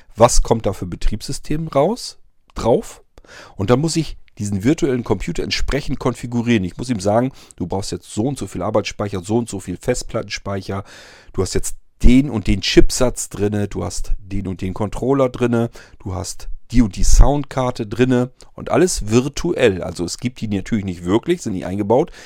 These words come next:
Es ist ja nur ein virtueller Computer. Aber wir haben einen großen Vorteil, die alt-, das alte Betriebssystem, das auf unserer neuen Hardware, die real eingebaut ist, die würde da nicht laufen, läuft jetzt wieder. Und zwar in unserem virtuellen Computer, weil dort ihr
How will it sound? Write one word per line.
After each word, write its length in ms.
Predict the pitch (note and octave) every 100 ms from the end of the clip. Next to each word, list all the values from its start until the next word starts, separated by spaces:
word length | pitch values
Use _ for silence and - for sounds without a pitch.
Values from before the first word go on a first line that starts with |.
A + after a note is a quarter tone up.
| -
Es 140 | - -
ist 80 | -
ja 80 |
nur 160 | G#2+ B2+
ein 100 | B2+
virtueller 480 | D#3 - - - -
Computer. 560 | - - - - - - - G#2+
Aber 340 | A2+ E3 B3 - - -
wir 100 | G2+
haben 100 | F#2
einen 100 | F#2+
großen 300 | A2 A2+ -
Vorteil, 380 | A2+ C3 D3
die 220 | A2 G2+ -
alt-, 280 | A#2 D#3
das 140 | - -
alte 260 | F3+ F3
Betriebssystem, 720 | C3+ - - A2+ - - G#2 A2+
das 180 | G#2+ - - -
auf 200 | - F#2+
unserer 260 | - G2 F#2
neuen 520 | F2+ A2+ G#3 A3+ A2+
Hardware, 260 | G2 - F#2
die 200 | F2+ F2+
real 420 | F#2 - C#3 F#3+
eingebaut 420 | F2 F2+ E2+ -
ist, 200 | D#3+ -
die 120 | F#2
würde 200 | G2 G2
da 120 | F2+ F2
nicht 140 | E2+
laufen, 300 | F2 G2 - - - -
läuft 320 | A#2+ D#3+ -
jetzt 200 | G2+ -
wieder. 240 | F2 - - _ _ _
Und 100 | A2+
zwar 220 | - G#2+ -
in 60 |
unserem 280 | A2+ G2 F#2+
virtuellen 440 | C3+ F#3 - F#2+ F2+
Computer, 420 | F#2+ - - C3+ - -
weil 160 | - G#2
dort 360 | G2+ B2+ - - - _ _ _
ihr 220 | B2 A2+